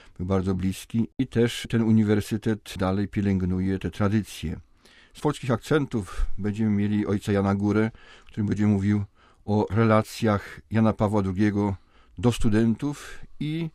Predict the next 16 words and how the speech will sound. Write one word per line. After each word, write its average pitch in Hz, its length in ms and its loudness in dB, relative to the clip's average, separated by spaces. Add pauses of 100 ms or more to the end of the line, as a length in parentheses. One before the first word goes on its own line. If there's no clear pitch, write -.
troski - 480 0
o 113 160 4
rozwój 113 880 4
intelektualny 107 960 2 (120)
studentów. - 920 0 (500)
Myślę, 123 300 2
że 113 220 6 (120)
nowy 117 280 6
biskup 117 400 0
Fryburga, 101 1080 0 (580)
Charles 107 240 2
Morero, 113 540 6
który 95 280 -6
był 104 520 -2
do 98 100 -2
niedawna 98 640 0